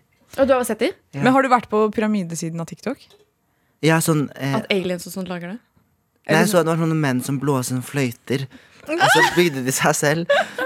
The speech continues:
Speaker 2: Men jeg vet ikke om det er sant, da.
Speaker 1: Å ja, det er gøy. Eh, ok. Eh, Carly Rae Jepsen sin Call Me Maybe musikkvideo.
Speaker 3: Oi.
Speaker 1: Eh, for det er en musikkvideo fra sånn tjue tretten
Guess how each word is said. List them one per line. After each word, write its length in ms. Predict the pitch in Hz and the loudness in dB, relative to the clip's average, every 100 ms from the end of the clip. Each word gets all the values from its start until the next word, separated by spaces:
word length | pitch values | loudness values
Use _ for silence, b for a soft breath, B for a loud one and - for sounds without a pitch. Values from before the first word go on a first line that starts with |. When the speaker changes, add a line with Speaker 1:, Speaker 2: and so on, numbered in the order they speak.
| - | -4
Speaker 2:
Men 220 | - 185 | 0 4
jeg 80 | 196 | 4
vet 80 | 151 | 2
ikke 40 | |
om 60 | 165 | 0
det 60 | 185 | 0
er 80 | |
sant, 140 | 175 165 | 0 2
da. 120 | 113 127 | -2 -2
Speaker 1:
Å 140 | - 269 | -4 -2
ja, 160 | 269 | -2
det 120 | 214 | 0
er 80 | 208 | 0
gøy. 160 | 180 170 B B B B B - | 0 -4 B B B B B -4
Eh, 420 | 254 254 254 247 - _ - | 2 2 2 0 -4 _ -8
ok. 140 | 269 226 202 - b b b b b b b b _ | -2 -2 -2 -10 b b b b b b b b _
Eh, 140 | 233 208 208 B B B _ _ - | -10 -8 -12 B B B _ _ -4
Carly 340 | 277 220 226 | 0 0 0
Rae 180 | 214 202 | 0 -2
Jepsen 380 | 202 190 - 226 | -2 -8 -8 -6
sin 160 | 220 208 | -6 -6
Call 200 | - 190 | -4 -4
Me 100 | 196 | -4
Maybe 280 | 185 180 185 | -4 -6 -8
musikkvideo. 520 | 185 190 - - 208 214 | -8 -8 -6 -4 -4 0
Speaker 3:
Oi. 720 | 247 254 254 247 233 220 180 _ | 2 4 4 2 2 0 -2 _
Speaker 1:
Eh, 180 | 247 240 - | 2 2 2
for 100 | 294 | 2
det 80 | |
er 100 | 302 | 2
en 100 | 311 320 | 2 -2
musikkvideo 580 | 330 220 - 196 220 254 | -4 -12 -8 -6 -4 -4
fra 180 | 254 233 | -6 -6
sånn 100 | 220 | -8
tjue 180 | 220 190 | -10 -12
tretten 300 | 214 214 | -12 -10